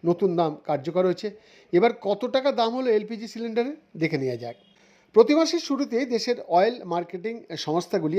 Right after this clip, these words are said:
আন্তর্জাতিক বাজারে পেট্রোলিয়াম পণ্যের দামের তুল্য মূল্য বিচার করে সেই অনুযায়ী ব্যবস্থা নেন। তাই আন্তর্জাতিক বাজারে পেট্রোলিয়ামের দামের বিচারে দেশীয় বাজারে এলপিজি ও পেট্রোলিয়াম জাত অন্যান্য পণ্যের দাম ধার্য করা হয়। এবারও তার কিন্তু ব্যতিক্রম হয়নি।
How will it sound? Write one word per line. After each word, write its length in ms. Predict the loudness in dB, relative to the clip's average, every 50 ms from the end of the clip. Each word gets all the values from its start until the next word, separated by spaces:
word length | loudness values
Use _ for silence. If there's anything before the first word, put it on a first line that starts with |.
| 2 0
আন্তর্জাতিক 480 | 0 -4 -6 -2 -2 -2 -2 -2 -4 -2 -2
বাজারে 240 | -2 0 0 0 0 -2
পেট্রোলিয়াম 420 | -2 -6 -6 -8 -8 -6 -6 -6 -6 -4
পণ্যের 300 | -4 -4 -2 0 -2 -2 -4 -6 -8
দামের 240 | -4 -2 -2 -2 -2 -6 _ _
তুল্য 200 | -2 -2 0 -2 -2 -2 -2
মূল্য 160 | -2 -2 -2 -2 -2
বিচার 220 | -2 -2 -2 -4 -2 0
করে 140 | 0 2 2 0 -2 -8 _ _ _ _ _ _ _ _ _ _ _ _ -20
সেই 280 | -16 -2 4 6 8 8
অনুযায়ী 220 | 8 6 4 2 2 2
ব্যবস্থা 280 | 0 0 -2 -8 -10 -12 -12
নেন। 140 | -12 -14 -16 _ _ _ _ _ _ _ _ _ _ _ _
তাই 120 | 2 4 4 4 4 0
আন্তর্জাতিক 500 | 0 0 -4 0 0 0 0 0 -4 -2 -2
বাজারে 240 | -2 -2 -2 -2 -4 -2 -4
পেট্রোলিয়ামের 540 | -6 -4 -4 -4 0 0 0 0 0 -2 -4 -4
দামের 260 | -2 -2 -2 -4 -4 -6 -10 -10
বিচারে 240 | -6 -4 -2 0 0 0 2 0
দেশীয় 260 | -2 -2 -4 -6 -2 -2
বাজারে 240 | 0 0 0 0 0 0 -2
এলপিজি 320 | -4 -4 -6 -8 -2 0 0
ও 20 | 0 0
পেট্রোলিয়াম 460 | -2 -6 -4 -2 0 2 2 2 0 0 -2
জাত 140 | -2 -2 -2 -2 -2 -4 _ _ -2
অন্যান্য 260 | 0 0 2 0 0 0 0
পণ্যের 360 | 0 0 0 0 0 -2 -4 -6 -16 _ _
দাম 120 | -6 -6 -6 -2 -4
ধার্য 160 | -4 -2 -2 0 2
করা 120 | 4 4 4
হয়। 120 | 2 0 -6 -12 _ _ _ _ 2
এবারও 200 | 4 4 4 2 4 0
তার 120 | -2 -2 -2 -8
কিন্তু 180 | -10 -10 -10 -8 -8
ব্যতিক্রম 380 | -8 -10 -10 -10 _ -4 -4 2 2
হয়নি। 260 | 0 0 0 -6